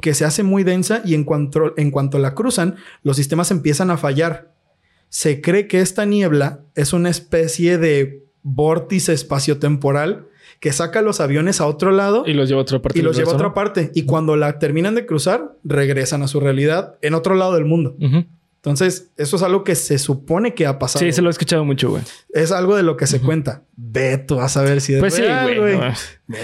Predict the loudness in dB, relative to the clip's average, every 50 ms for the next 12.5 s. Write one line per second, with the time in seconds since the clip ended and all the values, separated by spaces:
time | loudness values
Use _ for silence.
0 | -8 -6 -6 -2 0 0 2 2 2 2 2 0 0 0 0 0 0 0 0 2
1 | 2 2 2 2 2 2 0 0 0 2 2 2 2 2 2 0 2 2 2 2
2 | 2 2 2 2 2 2 0 0 -2 0 0 2 2 2 2 2 0 0 0 0
3 | 0 0 0 0 -2 -2 -2 0 0 2 2 2 2 2 2 2 0 0 0 0
4 | 2 2 2 2 4 4 4 2 2 0 -4 -8 -14 _ _ _ _ _ _ _
5 | _ -2 -2 0 2 2 2 4 4 4 4 2 0 0 0 0 2 2 0 0
6 | 0 0 0 0 0 0 0 0 -2 -2 -2 0 0 0 0 2 2 2 2 2
7 | 2 2 0 0 0 0 2 2 4 4 4 2 2 0 0 0 0 0 0 0
8 | 0 0 0 0 0 0 0 0 2 0 0 0 0 -2 -2 -2 -2 0 0 0
9 | -2 -2 -6 -12 _ _ _ _ _ _ _ _ -2 0 2 2 2 2 2 0
10 | 0 0 0 -2 0 0 2 2 2 2 2 2 0 0 0 0 0 0 0 0
11 | 0 0 0 2 2 2 0 0 0 0 2 0 0 0 0 0 -2 0 0 -2
12 | 0 2 2 2 0 -2 -4 -10 -14